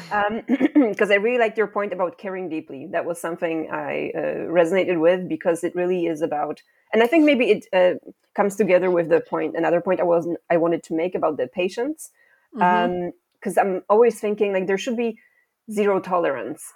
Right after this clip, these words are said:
Speaker 1: for bias and zero tolerance for certain words being used,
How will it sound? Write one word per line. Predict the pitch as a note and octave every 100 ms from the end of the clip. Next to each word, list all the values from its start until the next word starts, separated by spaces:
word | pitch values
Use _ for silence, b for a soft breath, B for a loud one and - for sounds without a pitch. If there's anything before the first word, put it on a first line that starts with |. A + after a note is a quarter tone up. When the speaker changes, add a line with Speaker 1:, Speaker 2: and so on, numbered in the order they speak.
| _
Speaker 1:
for | E3 D#3
bias | D3+ C#3 B2+ E3 - -
and | D#3+ E3 D#3+
zero | F#3 F#3 F#3
tolerance | F3+ F3 E3 D3+ -
for | - D#3 D#3+ -
certain | - E3+ F3 E3
words | D#3+ F3 F3+
being | F#3 F3+ F#3
used, | G3 G#3+ - -